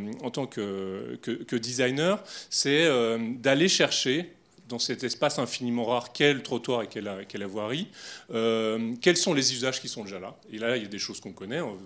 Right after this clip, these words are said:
pouvez aller sur open data point paris point F R et vous allez avoir toutes les largeurs de trottoir. Vous allez, euh, sur le, la direction de la voirie, vous avez en open data tous les arbres parisiens.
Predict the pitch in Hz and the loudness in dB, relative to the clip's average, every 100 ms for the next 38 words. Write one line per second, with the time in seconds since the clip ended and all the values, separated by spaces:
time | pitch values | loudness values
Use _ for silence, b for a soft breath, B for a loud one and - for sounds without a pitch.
0 | 87 90 - 95 101 104 113 - 95 107 | -18 -20 -16 -10 -8 -6 -6 -8 -10 -10
1 | - 107 107 101 110 110 110 95 98 101 | -10 -10 -8 -8 -8 -8 -10 -10 -12 -12
2 | - 95 92 123 165 B B B B - | -12 -8 -4 0 0 B B B B -4
3 | 123 151 123 107 104 101 101 135 156 - | 0 2 0 -4 -4 -6 -2 0 0 -2
4 | 120 110 110 139 131 - 123 113 - B | -2 -2 -2 -4 -4 -6 -6 -8 -10 B
5 | B B - 98 98 107 135 131 104 104 | B B -18 -14 -8 -2 0 0 -2 -6
6 | 101 - 117 110 101 101 104 101 107 - | -8 -6 -4 -4 -6 -8 -8 -8 -8 -8
7 | 110 98 98 123 160 120 107 104 101 95 | -8 -8 -4 -4 -2 -2 -2 -4 -6 -8
8 | 107 104 101 147 151 190 175 151 127 143 | -10 -10 -4 -4 -2 -4 -2 0 2 0
9 | - 113 101 98 143 | 0 -2 -2 -6 -8